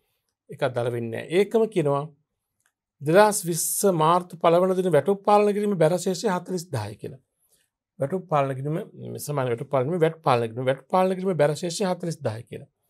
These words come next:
වැට් පාලන කිරීම බැර කරමු ශේෂය කියලා හතලිස් දහයි කියන හතලිහයි.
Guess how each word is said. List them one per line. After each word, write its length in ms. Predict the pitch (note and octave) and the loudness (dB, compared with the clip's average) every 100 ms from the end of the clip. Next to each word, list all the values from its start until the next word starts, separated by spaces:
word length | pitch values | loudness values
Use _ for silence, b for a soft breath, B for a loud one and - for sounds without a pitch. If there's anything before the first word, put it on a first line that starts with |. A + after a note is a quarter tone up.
| b b b _ | b b b _
වැට් 160 | C#3+ D#3 - | -2 -2 0
පාලන 280 | G#3 G3+ | 0 2
කිරීම 220 | F#3+ F#3 D#3+ | 0 0 2
බැර 160 | D#3 | 2
කරමු 300 | E3 E3 F#3+ A#3 - | 0 -2 -4 -6 -10
ශේෂය 400 | - E3 E3+ D3+ | -4 -4 -4 -4
කියලා 280 | D#3 G3+ A#3+ - _ _ _ _ _ _ _ _ _ _ _ _ _ _ _ _ _ - | -2 -4 -4 -14 _ _ _ _ _ _ _ _ _ _ _ _ _ _ _ _ _ -16
හතලිස් 300 | C#3 D#3 C#3 | -8 -8 -6
දහයි 220 | C#3 C#3+ | -6 -6
කියන 160 | F3+ D#3+ | -4 -6
හතලිහයි. 460 | C#3 - A#2+ B2+ | -6 -10 -12 -16